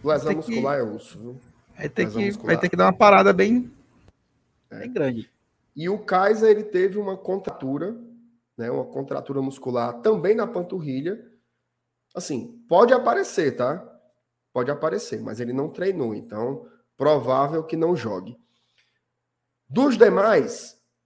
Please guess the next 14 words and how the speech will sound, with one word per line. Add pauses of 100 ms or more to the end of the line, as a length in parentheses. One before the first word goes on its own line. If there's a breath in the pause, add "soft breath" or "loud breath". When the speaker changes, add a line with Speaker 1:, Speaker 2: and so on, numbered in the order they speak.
Speaker 1:
o
Tite
deve
jogar, (760)
tá?
O
Tite
tava
com
um (420 soft breath)
problema
dentário,
né? (540)
Ele